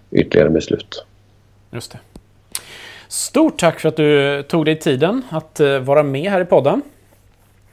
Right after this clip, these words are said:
Speaker 1: Ja,
Speaker 2: Eh,
Speaker 1: ja,
Speaker 2: är
Speaker 1: kul att vara med. Det var ju bara några korta inblickar i, i det här. Eh, men, eh, eh, bibelöversättningsarbete är ju,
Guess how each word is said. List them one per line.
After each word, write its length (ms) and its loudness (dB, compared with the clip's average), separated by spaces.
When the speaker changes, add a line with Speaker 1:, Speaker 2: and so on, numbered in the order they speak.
Speaker 1:
Ja, 340 8
Speaker 2:
Eh, 120 0
Speaker 1:
ja, 160 8
Speaker 2:
är 40 -6
Speaker 1:
kul 200 6
att 60 8
vara 100 8
med. 320 6
Det 100 6
var 200 4
ju 160 4
bara 260 6
några 240 6
korta 480 2
inblickar 1000 0
i, 220 -2
i 140 -2
det 120 2
här. 260 4
Eh, 420 0
men, 300 4
eh, 320 6
eh, 460 2
bibelöversättningsarbete 1200 4
är 140 0
ju, 280 2